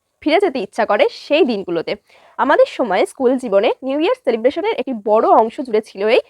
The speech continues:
গ্রিটিংস কার্ড। তাই আজকের এই ইতিহাসের ঝুলি চ্যানেলে ইতিহাস হতে বসা সেই গ্রিটিংস কার্ডের ইতিহাস নিয়েই আলোচনা করব। গ্রিটিংস কার্ডের ইতিহাস একটি দীর্ঘ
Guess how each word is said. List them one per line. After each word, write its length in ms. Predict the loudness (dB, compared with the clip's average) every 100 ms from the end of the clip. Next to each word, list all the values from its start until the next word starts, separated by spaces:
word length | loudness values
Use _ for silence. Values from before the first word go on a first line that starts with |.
| _ -4
গ্রিটিংস 320 | 0 0 -2 -4
কার্ড। 140 | -6 -6 _ _
তাই 140 | 2 2 0
আজকের 420 | -4 -4 0 0 -2 _ -8
এই 180 | -8 -6
ইতিহাসের 520 | -2 -2 -2 -2 -2 -2 -6
ঝুলি 260 | -4 -2 0
চ্যানেলে 480 | 0 2 0 0 -2 -2 _ _
ইতিহাস 460 | -8 -6 2 4 4
হতে 180 | 0 0
বসা 320 | 0 0 0
সেই 100 | 0
গ্রিটিংস 420 | -4 -4 -2 -4 0
কার্ডের 260 | 0 0 -4
ইতিহাস 340 | -4 -2 -2 -2
নিয়েই 160 | -4 -4 _ 0
আলোচনা 380 | 2 2 0 -4
করব। 240 | -4 -4 -6 -6 -6
গ্রিটিংস 240 | -2 0
কার্ডের 240 | 2 2
ইতিহাস 340 | -2 -2 0 0
একটি 240 | 0 -2
দীর্ঘ 260 | -2 -2